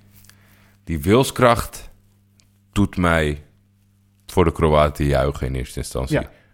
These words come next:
Speaker 1: Maar als Mbappé er echt heel veel zin heeft weer met
Speaker 2: Ja.
Speaker 1: Pogba en zijn vriendjes, dan zou ik het prima vinden.
Speaker 2: Er, er wordt, er is, er is best wel wat kritiek op Frankrijk dat zij natuurlijk, eh,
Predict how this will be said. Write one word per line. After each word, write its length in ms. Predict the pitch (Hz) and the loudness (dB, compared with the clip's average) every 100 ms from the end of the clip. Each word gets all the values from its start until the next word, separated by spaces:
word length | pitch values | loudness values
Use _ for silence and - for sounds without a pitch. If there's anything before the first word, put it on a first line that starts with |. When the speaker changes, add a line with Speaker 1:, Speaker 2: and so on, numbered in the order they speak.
| _ | _
Speaker 1:
Maar 120 | 78 | -6
als 160 | - 95 | -2 0
Mbappé 280 | 82 - 101 | 0 2 4
er 240 | 92 87 | 4 2
echt 160 | 92 - | 0 4
heel 200 | 104 107 | 4 4
veel 160 | 101 | 2
zin 260 | 87 107 92 | 2 2 4
heeft 140 | 90 | 4
weer 180 | 85 90 | 4 2
met 100 | 87 | 2
Speaker 2:
Ja. 160 | 135 95 | 4 4
Speaker 1:
Pogba 220 | - 90 | 6 4
en 80 | 87 | 4
zijn 120 | - | 0
vriendjes, 460 | 92 92 85 90 - - - - - | 2 2 2 0 -4 -20 -20 -20 0
dan 320 | 80 80 71 - - | 2 2 -2 -10 -14
zou 200 | - 78 | 0 2
ik 60 | 76 | 4
het 120 | 78 | 2
prima 280 | - 73 67 | 2 0 0
vinden. 320 | - 62 62 | -4 -6 0
Speaker 2:
Er, 160 | 160 151 | 2 4
er 80 | |
wordt, 260 | 151 196 - 151 160 | 2 0 -4 -8 -4
er 80 | 175 | -2
is, 140 | 180 - | -4 -4
er 100 | 165 | -4
is 80 | 156 | 0
best 120 | 190 | 0
wel 100 | 202 | 2
wat 120 | 180 | 0
kritiek 360 | - 143 202 208 | -2 -2 0 0
op 120 | - | -2
Frankrijk 440 | - 180 170 170 156 | -2 -2 2 0 0
dat 140 | 156 | -2
zij 160 | - 151 | 0 0
natuurlijk, 440 | 147 147 139 - | 0 -2 -4 -2
eh, 460 | 135 127 123 120 | -2 0 2 0